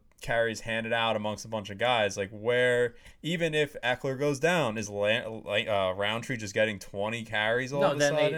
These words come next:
Speaker 2: they, they'd spare it out, I gu-, I'm guessing, but one of these guys is getting cut, and it's, it's not gonna be Larry Roundtree.
Speaker 1: Yeah, I, sadly, I think it's Kelly,
Speaker 2: I
Speaker 1: but
Speaker 2: hope it's Kelly, 'cause he is bad.
Speaker 1: He's, reports have been, he's been garbage in, in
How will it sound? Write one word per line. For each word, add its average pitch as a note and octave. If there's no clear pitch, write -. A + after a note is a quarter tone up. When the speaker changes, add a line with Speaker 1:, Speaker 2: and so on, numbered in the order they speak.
Speaker 2:
they, -
they'd D#3+
spare C#3+
it B2
out, D#3
I G2+
gu-, F#2+
I'm A2+
guessing, A#2+
but G2+
one D#3+
of G3
these C#3+
guys A2
is G#2
getting G#2+
cut, A#2+
and G2+
it's, B2
it's -
not B2+
gonna B2
be A2
Larry G#2
Roundtree. F#2+
Speaker 1:
Yeah, B2
I, G2
sadly, B2+
I F2+
think F#2+
it's -
Kelly, G2
Speaker 2:
I A2+
Speaker 1:
but G2+
Speaker 2:
hope B2
it's A2+
Kelly, G#2+
'cause G2
he A2+
is F#2
bad. G2
Speaker 1:
He's, G#2+
reports A#2+
have B2+
been, C#3+
he's G2+
been G#2
garbage G2
in, F2+
in G2